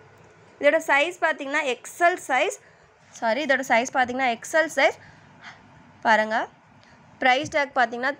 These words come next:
தௌசண்ட், but நம்ம சேனல்ல just த்ரீ எயிட்டி only தான். பாருங்க, இங்க வந்து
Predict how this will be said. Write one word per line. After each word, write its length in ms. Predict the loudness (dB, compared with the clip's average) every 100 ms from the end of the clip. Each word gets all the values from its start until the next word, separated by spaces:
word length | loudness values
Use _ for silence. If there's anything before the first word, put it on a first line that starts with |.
| 0
தௌசண்ட், 440 | 0 0 -2 0 2
but 140 | 0 0 -4
நம்ம 220 | 0 -2 -2
சேனல்ல 420 | -4 -2 -2 0 0 -2 -20 _ _ -2
just 420 | 2 2 0 -8 -16 -20 -20 -20 -20 -20 -20 -20 -20 -6
த்ரீ 120 | -2 0
எயிட்டி 240 | 0 -2 -2 -2
only 220 | -2 -2 0
தான். 140 | 0 2
பாருங்க, 240 | 0 0 -4
இங்க 140 | -4 -4
வந்து 160 | -4